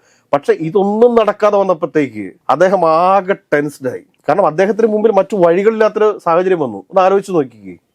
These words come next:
ബി ജെ പിയുടെ സംസ്ഥാന അധ്യക്ഷനായിട്ടിരുന്ന അണ്ണാമലൈ എല്ലാ ദിവസവും ആക്റ്റീവായിട്ട് നടന്നിരുന്ന, എൻഗേജ്ഡ് ആയിട്ട് നടന്നിരുന്ന അണ്ണാമലൈ വെറുതെ വീട്ടിൽ കുത്തിയിരിക്കേണ്ടി വരുന്ന ഒരു അവസ്ഥയെക്കുറിച്ച് ഒന്ന് ആലോചിച്ച് നോക്കി.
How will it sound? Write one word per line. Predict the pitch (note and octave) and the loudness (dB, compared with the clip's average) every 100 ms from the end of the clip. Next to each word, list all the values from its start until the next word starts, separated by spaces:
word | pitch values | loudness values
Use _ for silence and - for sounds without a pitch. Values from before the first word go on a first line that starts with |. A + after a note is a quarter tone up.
| - | -6
ബി | E3 G3+ | -2 2
ജെ | A3 | 4
പിയുടെ | A3+ A3+ G#3 F#3+ | 4 2 -2 -2
സംസ്ഥാന | F3 E3 G#3 | -4 -2 0
അധ്യക്ഷനായിട്ടിരുന്ന | G3 E3 E3+ - F3+ E3+ D#3+ D#3+ E3 | 0 -2 -8 -4 -2 -2 -2 -2 -2
അണ്ണാമലൈ | C#3+ C3 D3+ E3 D3+ C3+ C#3 G3 _ _ - | 0 0 0 2 0 0 -4 -10 _ _ 0
എല്ലാ | C#3+ F3 G#3+ D#3 D#3+ | 2 2 0 -2 -2
ദിവസവും | E3+ G3+ A#3 A#3 A3+ - _ - | 0 0 2 2 0 -10 _ -2
ആക്റ്റീവായിട്ട് | D#3 E3 - G3 F3 E3 E3 | -2 -2 -4 0 2 0 0
നടന്നിരുന്ന, | D#3+ D3+ D3 D3 D3+ B2+ B2+ | 0 0 -2 -2 -2 -2 -6
എൻഗേജ്ഡ് | D3+ G3 A3+ A3 G#3 | 0 2 2 2 0
ആയിട്ട് | F#3+ E3+ | 0 0
നടന്നിരുന്ന | F3 D#3+ E3 D#3+ | -2 0 0 0
അണ്ണാമലൈ | C3 C3 C#3+ C3+ B2 D#3 _ _ - | 0 0 2 2 0 -4 _ _ -4
വെറുതെ | B2 D#3 F#3 | 0 2 0
വീട്ടിൽ | D3+ E3 G#3 | -2 -4 -6
കുത്തിയിരിക്കേണ്ടി | - F3 G#3+ G3+ G3 G3 | -6 -4 -2 0 0 0
വരുന്ന | G3 G3 | 0 2
ഒരു | |
അവസ്ഥയെക്കുറിച്ച് | D#3+ E3 - F#3+ F#3 E3+ | 2 0 -2 -2 0 0
ഒന്ന് | D#3+ | 2
ആലോചിച്ച് | D3 C#3 | 0 -4
നോക്കി. | B2+ A2 | -10 -10